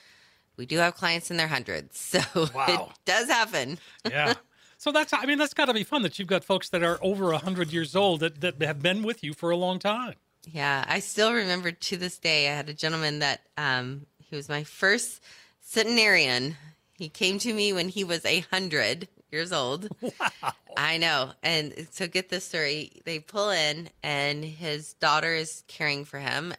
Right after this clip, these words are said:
Speaker 1: And so he can't drive, not because he can't drive, 'cause he would love to drive, but because the D P S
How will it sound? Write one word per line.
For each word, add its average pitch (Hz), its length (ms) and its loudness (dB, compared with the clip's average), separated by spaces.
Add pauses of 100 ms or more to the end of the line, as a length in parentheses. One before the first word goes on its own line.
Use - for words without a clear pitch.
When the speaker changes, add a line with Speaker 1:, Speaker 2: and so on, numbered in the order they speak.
Speaker 1:
And 131 220 -6
so 135 220 -4
he 214 200 -6
can't 240 300 0
drive, 151 380 0
not 220 180 0
because 320 280 0
he 240 280 -4 (600)
can't 156 220 0
drive, 151 560 2
'cause - 160 -12
he 151 180 -12 (160)
would 120 200 -6
love 165 200 2
to 135 120 -12
drive, 117 400 0
but 120 180 -4
because 143 680 -6
the 147 60 -8
D 156 140 -8
P 151 160 -4
S 139 300 -2